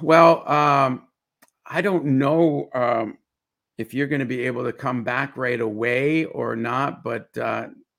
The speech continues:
I'm, I'm hoping you can come back on and we can continue our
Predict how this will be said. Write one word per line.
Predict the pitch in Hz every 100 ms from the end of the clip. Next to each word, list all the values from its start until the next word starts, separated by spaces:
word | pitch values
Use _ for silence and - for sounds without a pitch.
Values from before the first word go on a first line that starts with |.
| _ _ _ _
I'm, | 110 113 110 -
I'm | 123
hoping | 113 135 - 120
you | 117
can | - 123 135 135
come | 123 120
back | 113 117 117 _
on | 117 117 123 123 -
and | 110 110
we | 117
can | - 110 104
continue | 110 104 - 123 123 123 123 - -
our | 110 107 104 98